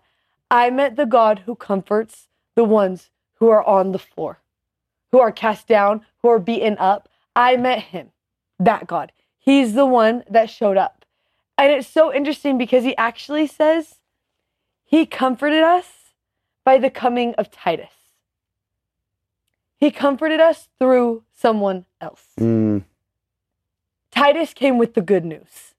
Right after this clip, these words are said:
Speaker 2: Yeah.
Speaker 1: He showed up and said, "Hey, let me help." And when I was reading it this time, it was so interesting because it made me wonder if Titus even knew how hurt Paul was.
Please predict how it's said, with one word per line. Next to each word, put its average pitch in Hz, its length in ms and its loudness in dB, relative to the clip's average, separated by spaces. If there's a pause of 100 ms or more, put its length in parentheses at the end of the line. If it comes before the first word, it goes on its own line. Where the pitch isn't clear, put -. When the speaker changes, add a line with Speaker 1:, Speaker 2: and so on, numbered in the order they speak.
Speaker 2:
Yeah. 113 300 -6 (320)
Speaker 1:
He 285 240 2
showed 269 280 2
up 226 320 2
and 240 140 0
said, 226 160 0
"Hey, 226 320 0 (300)
let 247 180 2
me 254 140 -4
help." 208 480 -2 (400)
And 285 340 2
when 294 160 2
I 302 160 2
was 285 140 -4
reading 311 260 0
it 302 160 -2
this 262 140 -2
time, 254 200 -2
it 226 60 -6
was 226 120 -8
so - 280 -2
interesting 233 420 -8
because 233 380 -2 (320)
it 277 160 2
made 285 240 0
me 381 120 2
wonder 320 400 0
if 240 160 -4
Titus 240 440 -4
even 220 380 -2
knew 202 340 0 (1200)
how 240 260 2
hurt - 380 -4
Paul 170 260 0
was. - 420 -14